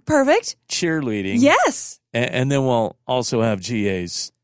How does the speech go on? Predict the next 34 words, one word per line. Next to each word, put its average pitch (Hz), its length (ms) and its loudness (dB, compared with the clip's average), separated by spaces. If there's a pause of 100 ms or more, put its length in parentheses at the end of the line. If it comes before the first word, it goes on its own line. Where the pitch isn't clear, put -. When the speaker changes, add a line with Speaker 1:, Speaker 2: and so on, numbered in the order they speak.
(220)
Speaker 2:
true 120 200 -2
story. - 320 -2
Speaker 1:
Oh, 180 380 -4
okay. 185 480 -2
Speaker 2:
That, 156 240 -8
that 151 140 -2
has 190 280 0
Speaker 1:
That 254 100 6
I 247 120 6
don't 233 260 6
know 240 120 6
anything 214 240 4
Speaker 2:
a 196 40 2
Speaker 1:
about 190 200 4
Speaker 2:
little 277 140 6
Speaker 1:
probably 233 280 6
Speaker 2:
some-, 208 60 0
Speaker 1:
yet. 185 240 6
Speaker 2:
well, 208 120 4
it 208 60 0
has 240 240 0
something 202 340 -2
to 160 80 -4
do 151 180 -2
with 143 240 -4
sort 175 280 -4
of 135 60 -6
a 117 80 -2
botched 120 680 -4
cheerleading 113 640 -4
effort. - 420 -8 (160)
Speaker 1:
Oh. 233 380 0 (500)
Speaker 2:
But, 160 260 -2 (140)
uh, 165 720 0